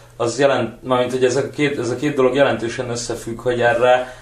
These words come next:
nem igazán használnak erőforrásokat, nem? Mármint, hogy, ö, a, a politika, vagy a, vagy a,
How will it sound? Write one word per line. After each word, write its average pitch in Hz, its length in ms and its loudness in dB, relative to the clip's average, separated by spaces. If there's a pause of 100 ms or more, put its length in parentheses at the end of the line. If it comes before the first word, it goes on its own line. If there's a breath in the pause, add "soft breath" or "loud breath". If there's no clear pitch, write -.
(140 loud breath)
nem 143 180 0
igazán 120 340 2
használnak 120 760 0
erőforrásokat, 117 960 0
nem? 117 160 0
Mármint, 120 360 -2
hogy, 117 240 -4
ö, 117 120 2 (720 loud breath)
a, 120 360 4 (340)
a 123 200 0
politika, 143 720 2
vagy 120 240 0
a, 117 520 4 (140)
vagy 120 220 0
a, 117 400 2